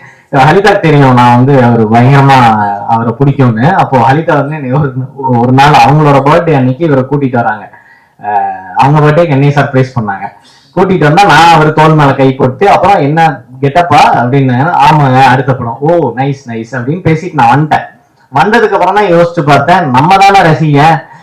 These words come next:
நான் அவர் என்ன ரசிகன் மாதிரி ட்ரீட் பண்ணிட்டு இருந்தோம் அப்படின்னு. அப்புறம் இந்த மானங்கட்ட மூமெண்ட்டுக்கு அப்புறம் நான் அவரை சரியா சந்திக்கிறது வந்து குடும்பஸ்தனோட ரிஹர்சல்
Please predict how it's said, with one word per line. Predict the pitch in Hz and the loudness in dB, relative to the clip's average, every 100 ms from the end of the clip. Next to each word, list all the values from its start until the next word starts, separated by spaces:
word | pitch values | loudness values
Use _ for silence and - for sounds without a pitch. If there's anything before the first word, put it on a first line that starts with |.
| - | -8
நான் | - 147 - - - - - - | 0 2 2 2 0 -2 -6 -2
அவர் | - - 262 262 | 2 4 4 4
என்ன | 247 262 254 | 4 4 4
ரசிகன் | 196 226 220 202 | 4 4 4 4
மாதிரி | 208 220 | 4 2
ட்ரீட் | - 208 - | 2 0 0
பண்ணிட்டு | 202 185 196 | 2 2 2
இருந்தோம் | 196 190 180 170 165 | 0 2 4 2 2
அப்படின்னு. | 156 139 123 - - - _ _ | 0 0 -2 -6 -18 -20 _ _
அப்புறம் | - - - 208 220 | -2 -2 0 0 0
இந்த | 185 160 | 0 2
மானங்கட்ட | 180 214 202 175 | 2 2 -2 -4
மூமெண்ட்டுக்கு | 175 170 170 147 143 | -4 -4 -4 -4 -2
அப்புறம் | 151 - - 156 | -2 0 2 2
நான் | 135 | 2
அவரை | 123 120 123 120 - | 0 -4 -4 -6 -2
சரியா | 175 208 240 | 0 2 2
சந்திக்கிறது | - 180 175 156 143 | 2 -2 -4 -2 0
வந்து | 131 139 196 202 - | 0 2 2 2 2
குடும்பஸ்தனோட | 170 180 170 160 139 131 | 0 0 -2 -2 -2 0
ரிஹர்சல் | 165 143 156 185 170 131 113 98 | 0 -2 -2 -4 -4 -6 -6 -10